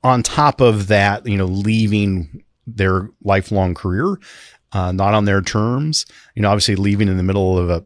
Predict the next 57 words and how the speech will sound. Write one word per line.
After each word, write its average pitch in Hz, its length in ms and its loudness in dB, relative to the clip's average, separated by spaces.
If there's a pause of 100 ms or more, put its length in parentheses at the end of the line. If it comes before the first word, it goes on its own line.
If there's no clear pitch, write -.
(140)
pandemic 95 720 -2 (260)
where 95 140 -4
you 87 140 -2
can't - 340 -4
go 98 160 0
out - 180 -2
and 101 80 0
do 104 160 4
all 104 160 6
those 104 200 4
things 101 240 0
you 107 80 -2
wanted 101 220 2
to 98 80 -2
do. 107 260 0 (260)
It's 110 180 0
hard 123 220 4
to, 113 80 2
tr-, - 180 -6
harder 120 220 2
to 110 80 2
travel 92 600 -2
when 101 140 -8
that 85 140 -6
happens. 73 560 -8 (180)
And 107 160 0
so, 117 120 2
but 104 100 2
I 104 60 2
think 123 360 -2 (240)
seeing 139 440 2
them 110 260 2
focus - 800 0 (200)
more 101 240 0
internally, 127 500 -2
do 104 220 0
more 104 180 2
of 95 60 0
the 95 80 2
things 98 420 -2
that 95 140 -6
they 92 80 -4
want 90 180 -2
to 87 60 -4
do, 104 180 0
especially 101 320 -2
as 85 80 -8
things 90 200 -4
open 87 240 -4
back 80 240 -6
up, 135 300 -2 (420)
I'm 98 140 -4
seeing 117 300 2
a, 95 80 0 (160)
a 104 40 0
big 101 280 -2
change. 110 680 -4